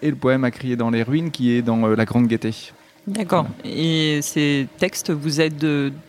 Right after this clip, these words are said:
Speaker 2: dans votre travail d'écriture à quel moment ?
Speaker 1: C'est ce que je disais, je sais pas s'ils m'aident à voir du beau, euh, quand on lit de la poésie. Moi, j'aime bien lire un peu de poésie avant de me coucher. Et puis, quand je lis, je me situe pas en tant qu'écrivain. Euh, parfois, quand je suis dans, en phase de correction, justement, je, je sais que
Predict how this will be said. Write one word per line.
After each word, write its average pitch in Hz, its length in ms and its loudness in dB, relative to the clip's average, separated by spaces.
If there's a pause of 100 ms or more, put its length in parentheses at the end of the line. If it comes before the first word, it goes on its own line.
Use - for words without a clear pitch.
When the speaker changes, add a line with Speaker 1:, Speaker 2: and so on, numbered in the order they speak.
(100)
Speaker 2:
dans 160 120 0
votre 160 180 0
travail 156 320 0
d'écriture 156 580 -2
à 151 100 2
quel 151 180 -2
moment ? 151 340 -2
Speaker 1:
C'est 143 180 -2
ce - 100 -6
que 151 220 0
je 143 60 0
disais, 160 280 -2
je 180 100 0
sais 143 140 0
pas 180 160 2
s'ils 156 260 -2
m'aident 165 200 2
à 120 60 2
voir 120 260 2
du 120 120 0
beau, 156 300 4
euh, 117 120 2
quand 120 260 -2
on 120 80 4
lit 139 80 4
de 131 60 2
la 123 100 4
poésie. 123 480 0
Moi, 143 100 4
j'aime 113 160 4
bien 139 160 4
lire 143 160 2
un 123 60 2
peu 131 160 0
de 123 40 -2
poésie 127 360 2
avant 123 120 4
de 120 60 4
me 120 80 4
coucher. 147 340 0 (220)
Et 143 160 2
puis, 160 320 -10 (400)
quand 147 180 -2
je 139 160 0
lis, 190 220 2
je 180 120 -2
me 131 500 2
situe 147 320 -6
pas 185 100 0
en 180 120 0
tant 147 160 -2
qu'écrivain. 143 580 0 (480)
Euh, 117 60 4
parfois, 156 440 2
quand 139 160 0
je 120 80 4
suis 131 160 2
dans, 123 180 4
en 120 140 2
phase 143 240 2
de 113 140 2
correction, 139 760 0
justement, 143 480 -2
je, 113 360 2
je 113 120 -2
sais 143 220 -2
que 120 200 0